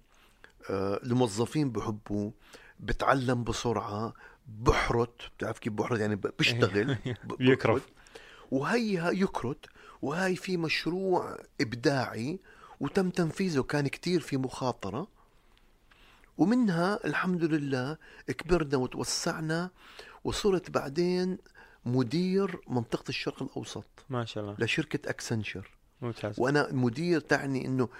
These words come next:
Speaker 1: كنت شريك بالشركة الأم صرت.
Speaker 2: عظيم. اللي هي أساسها أمريكي؟
Speaker 1: لأساسها أمريكي هي،
Speaker 2: ممتاز.
Speaker 1: طلعت من شيكاغو. وبعدين هاي الشركة، آه، من نجاح لنجاح،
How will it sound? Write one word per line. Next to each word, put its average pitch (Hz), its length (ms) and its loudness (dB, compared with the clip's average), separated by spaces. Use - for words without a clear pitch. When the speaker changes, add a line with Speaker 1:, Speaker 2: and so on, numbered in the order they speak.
Speaker 1:
كنت 139 200 0
شريك 135 600 0
بالشركة 123 540 0
الأم 120 420 0
صرت. - 480 -2
Speaker 2:
عظيم. 107 240 -2
اللي 117 120 4
هي 123 160 6
أساسها 120 300 4
أمريكي؟ 107 440 4
Speaker 1:
لأساسها 143 520 4
أمريكي 117 500 0
هي، 98 80 -2
Speaker 2:
ممتاز. 107 240 0
Speaker 1:
طلعت 110 320 0
من 110 80 0
شيكاغو. 104 640 0
وبعدين 123 680 0
هاي 156 280 2
الشركة، 143 800 -2
آه، - 600 -6
من 123 360 0
نجاح 127 460 4
لنجاح، 113 800 0